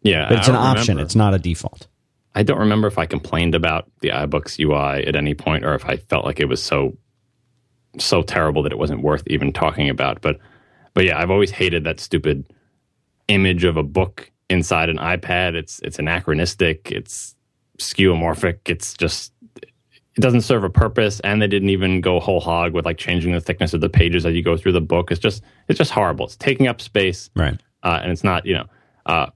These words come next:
Speaker 1: but on the other hand, but the same, same thing I said in my line review, uh, so why does Apple do this? Well,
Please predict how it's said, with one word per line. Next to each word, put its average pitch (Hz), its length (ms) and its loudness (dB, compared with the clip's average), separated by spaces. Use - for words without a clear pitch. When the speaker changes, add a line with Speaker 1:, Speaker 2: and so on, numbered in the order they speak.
Speaker 1:
but 107 140 2
on 107 140 0
the 104 80 2
other 139 180 2
hand, 101 320 -2
but 90 100 -8
the 92 60 -10
same, 104 300 -2
same 98 240 -2
thing 98 100 0
I 87 60 0
said 90 160 0
in 85 60 -2
my 80 80 0
line 101 220 0
review, 85 320 0
uh, 80 140 -2
so 90 120 0
why 98 140 4
does 110 120 2
Apple 92 220 -2
do 110 160 2
this? - 220 -8
Well, 87 240 0